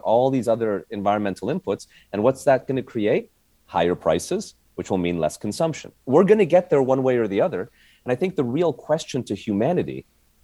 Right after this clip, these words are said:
you know, and I know we put ourselves on a pedestal, typically above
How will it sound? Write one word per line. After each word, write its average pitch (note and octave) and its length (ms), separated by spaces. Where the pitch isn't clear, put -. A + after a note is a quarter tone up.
you G#2+ 80
know, F#2+ 100
and G#2 100
I A#2+ 60
know D#3+ 140
we D3 120
put C3+ 160
ourselves B2 280
on G#2+ 100
a F2 40
pedestal, G#2 600
typically G2+ 360
above F2 520